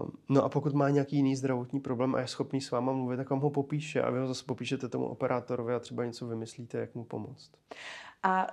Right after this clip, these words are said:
Speaker 2: to musím říct teda, přátelé, mně se stala v létě taková věc, kdy jsem se vlastně díky tomu s Markem seznámila,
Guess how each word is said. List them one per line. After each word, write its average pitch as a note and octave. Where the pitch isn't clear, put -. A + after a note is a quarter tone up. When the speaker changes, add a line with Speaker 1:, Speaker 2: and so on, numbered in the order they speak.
Speaker 2:
to A3+
musím G#3+
říct G3+
teda, G3
přátelé, G3
mně G3+
se G3
stala G3
v F#3
létě F#3+
taková G3
věc, F#3
kdy F3+
jsem F3+
se F#3+
vlastně F3+
díky F3
tomu F#3
s -
Markem F#3
seznámila, F3